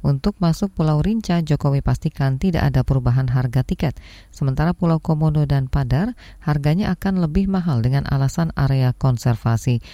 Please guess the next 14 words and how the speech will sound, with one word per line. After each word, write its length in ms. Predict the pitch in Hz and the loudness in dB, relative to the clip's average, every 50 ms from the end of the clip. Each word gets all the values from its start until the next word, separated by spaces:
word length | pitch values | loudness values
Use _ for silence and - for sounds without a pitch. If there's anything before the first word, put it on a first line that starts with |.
| - - - - | -20 -20 -20 -20
Meski 240 | - 151 143 - 170 | -18 -14 -6 0 0
demikian, 440 | 160 160 151 151 - - 156 180 202 | 2 2 2 0 0 0 0 0 2
dia 160 | 185 170 151 143 | 2 2 2 2
belum 400 | 135 135 131 147 185 202 190 156 | 4 2 2 4 2 2 0 0
memastikan 480 | 143 135 - 147 135 - 123 123 127 | 0 0 0 -2 0 2 2 2 2
berapa 320 | 127 135 135 131 - 139 - | 2 2 2 2 2 0 0
tarif 320 | - 139 147 165 - - | 0 0 0 0 0 0
yang 160 | 147 135 131 | 0 0 0
ditetapkan 560 | 131 - 131 - - 127 - - - 127 123 | 0 0 -2 0 0 -2 -2 0 -2 -2 0
untuk 240 | 139 135 123 - - | 0 -2 -2 -2 -2
masuk 320 | 131 123 120 - - - - | 0 0 0 0 -2 -4 -2
area 240 | 123 120 123 120 | 0 0 2 0
konservasi 720 | 117 - - 151 139 - 139 127 - 131 123 - - 123 - | 0 0 -2 -2 0 0 -2 -2 0 0 -2 0 -2 -2 -2
Komodo. 560 | 160 151 127 113 110 110 113 - 117 107 - | 0 0 2 2 2 2 2 0 0 -4 -8